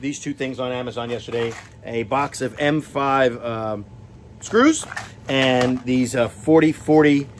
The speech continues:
style series T-nuts. These are, uh, pretty hefty duty T-nuts, uh, and they slide into, uh, the track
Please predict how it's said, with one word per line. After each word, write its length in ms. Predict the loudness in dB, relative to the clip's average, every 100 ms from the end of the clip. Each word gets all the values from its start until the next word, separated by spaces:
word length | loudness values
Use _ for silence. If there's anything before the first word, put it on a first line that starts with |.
| -20 -18
style 640 | -14 -8 0 2 2 -2
series 520 | -2 0 2 2 -2
T-nuts. 680 | -4 0 4 4 2 -4 -16 -18 -20 -18 -6
These 400 | 2 2 2 -2 -2
are, 400 | 2 4 4 2 2
uh, 300 | -2 -2 -6 -2
pretty 180 | 0 0
hefty 300 | -2 -2 -2
duty 200 | 0 -2
T-nuts, 580 | -2 0 0 0 -10 -18 -20 -20 -20 -20 -8
uh, 300 | -2 -2 -2
and 180 | -4 2
they 180 | 4 4
slide 720 | 2 -6 2 4 6 2 -2 -14 -20 -20 -8
into, 800 | -4 -4 -6 -4 0 0 2 4
uh, 340 | 4 4 2 -4 -18 -20 -20 -20 -20 -20 -20 -18 -16
the 80 | -14
track 640 | -6 2 4 2 -4